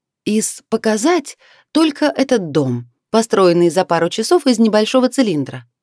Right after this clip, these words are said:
Его стены из огнеупорного лёгкого и прочного материала, который разработали на Крайверее, одной из планет Содружества.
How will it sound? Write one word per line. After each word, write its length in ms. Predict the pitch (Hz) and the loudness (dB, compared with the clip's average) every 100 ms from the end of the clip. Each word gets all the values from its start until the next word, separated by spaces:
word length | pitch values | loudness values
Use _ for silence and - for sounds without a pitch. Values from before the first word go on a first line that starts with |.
| _ _ _ _ | _ _ _ _
Его 300 | 180 214 233 | -2 2 4
стены 460 | 233 - 254 285 180 | 2 0 4 6 4
из 120 | 180 | 2
огнеупорного 680 | 175 185 185 180 262 240 185 | 0 2 0 2 2 2 2
лёгкого 420 | 175 240 - 196 | 2 2 0 -2
и 80 | 180 | 0
прочного 480 | - 208 226 233 226 | 2 0 0 0 2
материала, 680 | 247 262 311 269 165 117 107 _ _ _ | 2 2 0 0 -2 -6 -16 _ _ _
который 380 | 180 180 175 156 | -6 -2 0 0
разработали 680 | 156 156 147 151 190 262 | -2 -2 0 -2 2 2
на 200 | 254 208 | 2 0
Крайверее, 800 | 196 175 175 196 240 208 135 110 _ _ | -2 -2 -2 0 -2 -2 -6 -14 _ _
одной 360 | - 165 165 165 | -8 -4 -2 -2
из 100 | 165 | -2
планет 360 | 196 196 202 - | -2 -2 -2 -4
Содружества. 680 | 240 247 170 120 - 107 | 0 0 -2 -6 -14 -18